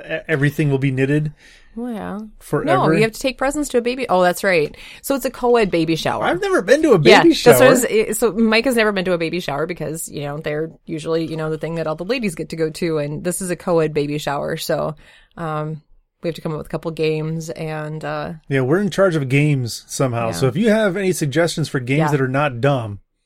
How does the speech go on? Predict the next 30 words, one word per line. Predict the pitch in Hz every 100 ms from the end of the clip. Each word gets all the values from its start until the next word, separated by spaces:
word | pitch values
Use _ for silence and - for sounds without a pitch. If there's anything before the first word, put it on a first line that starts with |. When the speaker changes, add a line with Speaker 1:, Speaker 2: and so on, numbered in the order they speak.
| - - -
Speaker 2:
Yes, | 165 151 -
'cause | 156 147
Speaker 1:
send | 175
us | 226
an | 180
email, | 175 170 131
podcast | 123 156 170 135 113 110
at | 160
elisa | 135 175 131
the | 117
arnista | 120 170 - 113
dot | 143 151
com. | - 123 123 120 - - _ 165
<laughs> | 151 - 208 -
Speaker 2:
Yeah, | 185 165 156 -
we, | 190
the, | - 175 - 180 - 185 180 - 190 - - 185 -
I, | - 170 170 -
I, | 170 -
I | 180 190 214 180 _ _ _ _ - _
will | 185 170 180 175
not, | 170 160 - - - _ _ - -
um, | 170 160 156 156
do | 180 175
anything | 165 160 160 156
that | 156 -
has | 147 139
to | 160
do | 156 156
with, | 156 -